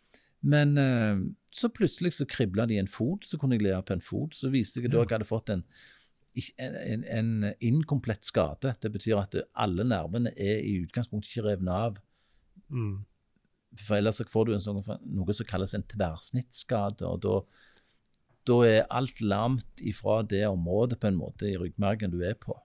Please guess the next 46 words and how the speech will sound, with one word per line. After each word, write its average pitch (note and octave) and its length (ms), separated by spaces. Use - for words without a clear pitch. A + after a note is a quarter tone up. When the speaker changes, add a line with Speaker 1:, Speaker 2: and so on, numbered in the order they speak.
Speaker 1:
ikke B2 120
Speaker 2:
Mm. - 20
Speaker 1:
sant? G2+ 280
Og G2+ 60
da G2+ 100
har, F#2+ 160
da G2+ 180
får G2+ 160
du F#2 60
aldri F2 200
noe F2 140
igjen. G2 400
Speaker 2:
Mm. G#2+ 340
Speaker 1:
Men G2+ 120
i - 20
mitt A2+ 180
tilfelle A2+ 400
så - 140
fikk - 200
jeg F#2+ 140
igjen G#2+ 280
rundt G2 260
i G#2+ 40
hele F#2+ 220
kroppen, - 480
egentlig. F#2 400
Speaker 2:
Mm. G#2 320
Speaker 1:
Så, A2 640
men B2 220
aldri A2 300
nok B2 260
til A2 140
å - 40
kunne F#2 400
gå G#2+ 240
med F#2 220
det. - 100
Speaker 2:
Mm. G2 240
Speaker 1:
Så - 120
derfor A2+ 240
så C#3+ 140
ble A#2+ 140
rullestolen G2 560
en F2+ 120
veldig E2+ 340
god, F2 260